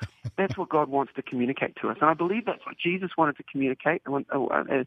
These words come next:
Speaker 2: and there were many things I believe he was communicating when he walked the earth, but, and I believe he still wants to communicate this to us.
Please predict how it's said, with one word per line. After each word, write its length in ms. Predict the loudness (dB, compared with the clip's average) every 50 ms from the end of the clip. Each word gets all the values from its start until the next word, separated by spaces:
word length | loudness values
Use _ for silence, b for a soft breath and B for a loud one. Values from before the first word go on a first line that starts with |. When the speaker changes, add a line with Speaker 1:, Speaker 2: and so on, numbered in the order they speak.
| b b b b b b b b _ 0
Speaker 2:
and 80 | 2 4
there 60 | 4
were 40 | 4 2 2 0
many 80 | 0
things 260 | -2 -2 -4 -2 2 2
I 100 | 2 2
believe 260 | 2 -2 -2 -2 -2
he 60 | -2 -4
was 80 | -4 -6
communicating 520 | -6 -4 -2 -2 -2 0 2 2 2 2 2
when 80 | 0 -2
he 60 | -2
walked 260 | -2 -2 -4 -4 -4
the 140 | -2 0 0
earth, 140 | 0 0 -2 -6 _ _
but, 140 | 0 0 2 0
and 140 | 0 0
I 20 | 2
believe 260 | 2 0 -2 -2 -2
he 80 | -4 -8 -4
still 180 | -2 -2 0
wants 220 | 2 0 -2 -2 -6
to 80 | -14
communicate 480 | -12 -8 -8 -6 -6 -4 -4 -4 -4 -4 -4
this 280 | -12 -20 -20 -12 -4
to 80 | 0 0
us. 100 | 0 0